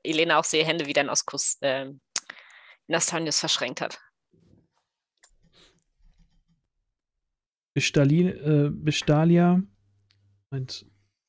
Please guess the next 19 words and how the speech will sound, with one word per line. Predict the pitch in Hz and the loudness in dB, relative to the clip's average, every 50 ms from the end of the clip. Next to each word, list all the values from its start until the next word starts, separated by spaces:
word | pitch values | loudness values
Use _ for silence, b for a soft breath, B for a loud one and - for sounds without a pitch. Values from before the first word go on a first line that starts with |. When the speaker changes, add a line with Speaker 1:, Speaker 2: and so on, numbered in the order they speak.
| - 160 | -4 -2
Speaker 2:
wir | 190 | 0
sind | 190 190 180 175 - | 2 2 2 2 0
hier | - - 170 160 156 | 0 2 2 2 2
im | 143 139 135 | 2 0 0
Namen | 135 131 131 131 131 123 | 0 0 0 0 0 0
des, | 123 123 - - - | 0 -2 -4 -8 -10
äh, | - - 156 135 123 120 117 117 123 - | -10 -8 -6 -4 -4 -2 -4 -4 -6 -6
Ordens | - - 147 151 143 139 131 - - | -8 -6 -6 -4 -2 -2 -4 -4 -4
des | - 123 - - | -6 -6 -6 -4
Golgari | - 156 160 151 151 139 - 139 135 131 127 131 | -4 -4 -2 0 0 0 0 0 0 0 -2 -4
und | 123 120 120 - | -4 -6 -6 -6
der | 120 120 117 120 117 | -6 -6 -6 -8 -10
Drei-Schwestern-Ordens | - 117 117 117 - - 143 135 139 139 - - 123 120 - 113 113 113 113 113 113 - | -6 -6 -6 -4 -4 -2 -2 -2 -2 -2 -2 -4 -6 -6 -4 -6 -8 -6 -8 -8 -8 -6
und | 117 117 113 120 | -6 -8 -6 -4
würden | 123 127 127 123 120 117 113 | -4 -2 -2 -2 -4 -6 -4
der | 117 113 110 | -6 -6 -8
Befragung | 107 117 110 - - - 131 127 131 123 120 113 110 | -6 -8 -10 -10 -10 -10 -8 -8 -6 -6 -6 -8 -8
gerne | 107 110 107 110 110 | -8 -8 -8 -8 -8
beiwohnen. | 110 - 120 120 117 110 107 107 104 110 110 117 - - _ | -8 -8 -6 -4 -4 -4 -6 -8 -10 -10 -10 -12 -14 -18 _